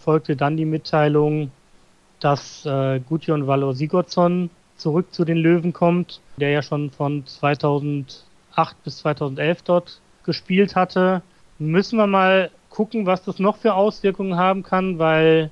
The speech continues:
Stefan Sigurmannsson hatte unter der Woche auch gesagt in isländischen Medien,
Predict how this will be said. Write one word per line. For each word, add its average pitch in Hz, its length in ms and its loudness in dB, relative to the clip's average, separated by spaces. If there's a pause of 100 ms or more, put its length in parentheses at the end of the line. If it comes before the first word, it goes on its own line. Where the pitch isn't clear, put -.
(160)
Stefan 170 460 -2
Sigurmannsson 170 840 0
hatte 185 580 2
unter 180 320 -2
der 170 200 2
Woche 165 220 0
auch 170 260 2
gesagt 170 540 -2
in 170 200 -6
isländischen 170 640 -4
Medien, 170 540 0